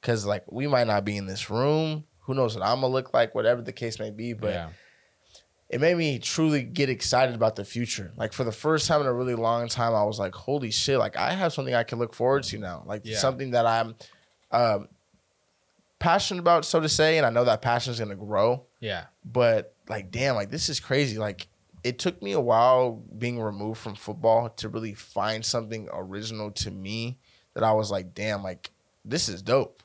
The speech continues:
Speaker 2: Yeah.
Speaker 1: And people like this, you know what I mean?
Speaker 2: For sure.
Speaker 1: And it's, uh, from a young age, I think the problem, and sometimes I still go through now, is trying to impress people or trying to, like, fit in or be, like, socially accepted. It's not like I was ever an outcast, you know what I mean? Like, I've, I've made friends through football, but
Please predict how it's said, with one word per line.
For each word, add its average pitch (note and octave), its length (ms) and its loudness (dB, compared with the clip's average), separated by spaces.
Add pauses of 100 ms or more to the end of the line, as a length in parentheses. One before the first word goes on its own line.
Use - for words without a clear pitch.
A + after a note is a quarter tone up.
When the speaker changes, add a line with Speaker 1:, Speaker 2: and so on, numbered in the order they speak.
Speaker 2:
Yeah. G#2+ 260 -6
Speaker 1:
And G#2+ 120 -6
people D#3 280 -2
like A#2+ 280 0
this, - 240 -8
you - 60 -8
know - 60 0
what C#3+ 100 0
I C#3+ 40 -2
mean? D3+ 200 -4
Speaker 2:
For C3 80 -12
sure. A#2 340 -12
Speaker 1:
And - 80 -6
it's, A2+ 240 -8
uh, A2 360 4
from C3 220 -6
a - 40 -2
young C3+ 300 4
age, B2+ 260 2
I A2 100 2
think A#2 220 -10
the A#2 80 -4
problem, G#2+ 520 0 (460)
and B2+ 120 -6
sometimes D#3 380 2
I G#2+ 220 4
still A2+ 220 0
go A2 120 0
through A2 160 -6
now, G#2 200 0
is G#2+ 60 -6
trying C3 160 0
to C3 60 0
impress A2 360 -2
people G2 440 -12
or G#2+ 100 -6
trying C#3 180 2
to, C#3 60 4
like, B2+ 260 2 (340)
fit B2+ 320 -2
in B2+ 60 -2
or A#2+ 120 2
be, A2 120 -4
like, G#2 180 0
socially A2 440 -4
accepted. G2+ 440 -2
It's G2 140 -4
not C#3 80 4
like C#3 160 4
I A#2 80 4
was A2+ 160 0
ever A2 140 0
an G#2+ 80 -6
outcast, G#2 520 -2
you - 60 -12
know G#2 60 -4
what G#2 60 -6
I G#2+ 40 -8
mean? A2 160 -6
Like, G#2 180 -6 (380)
I've, A#2+ 300 0
I've A2 180 -2
made A#2 220 0
friends A#2+ 320 -2
through A#2+ 180 -4
football, A#2 400 2
but G#2+ 360 0